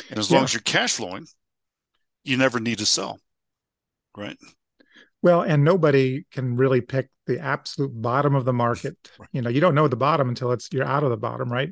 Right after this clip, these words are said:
Speaker 2: 'Cause it's in the rearview mirror, and nobody sells at, typically at the top of the market. So it's just kinda like the stock market in the sense that if you're buying all along, you're kinda dollar cost averaging into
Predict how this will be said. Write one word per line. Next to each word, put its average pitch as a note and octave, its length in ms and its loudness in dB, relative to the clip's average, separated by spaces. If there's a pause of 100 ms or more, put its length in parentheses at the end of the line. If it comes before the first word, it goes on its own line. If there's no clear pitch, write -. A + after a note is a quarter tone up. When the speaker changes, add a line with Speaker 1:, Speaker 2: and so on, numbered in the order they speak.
(100)
Speaker 2:
'Cause A#2+ 200 -6
it's - 160 -14
in C3+ 40 -6
the B2+ 60 -6
rearview B2 320 0
mirror, B2 360 -4 (340)
and B2 140 0
nobody C#3 340 4
sells D3+ 400 0
at, B2+ 80 0 (380)
typically E3+ 400 -2
at B2+ 60 -2
the E3+ 80 -2
top G#3+ 280 0
of B2 80 -8
the A2 60 -12
market. A#2+ 460 -12
So C3+ 180 -4
it's B2+ 100 -6
just - 460 -6
kinda E3 280 0
like B2+ 180 2
the B2+ 100 -2
stock C#3+ 340 -2
market A#2+ 340 -4
in C#3 120 -6
the B2 80 -2
sense B2+ 380 -4
that B2+ 180 -4 (480)
if - 160 -4
you're C3+ 100 4
buying C3 340 2
all B2 220 0
along, B2+ 320 0
you're A2+ 100 -6
kinda A#2 280 -4
dollar A#2+ 400 0
cost A#2+ 320 -2
averaging B2 460 -4
into B2+ 560 -2